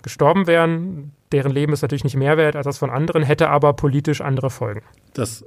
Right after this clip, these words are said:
Speaker 2: kann man auf jeden Fall sagen. Keine Ahnung, wie damit die Gesellschaft umgehen will.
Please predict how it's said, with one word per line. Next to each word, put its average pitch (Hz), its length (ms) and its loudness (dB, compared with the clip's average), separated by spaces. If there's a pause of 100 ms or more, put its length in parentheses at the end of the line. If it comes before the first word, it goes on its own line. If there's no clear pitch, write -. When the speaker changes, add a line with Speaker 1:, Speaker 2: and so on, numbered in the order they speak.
Speaker 2:
kann 123 120 -4
man 113 80 2
auf 98 60 -2
jeden 107 120 -4
Fall 113 120 0
sagen. 104 180 2
Keine 135 220 2
Ahnung, 127 220 4
wie 117 420 0
damit 107 260 0
die - 60 -12
Gesellschaft 107 360 -2
umgehen 117 300 2
will. 113 180 2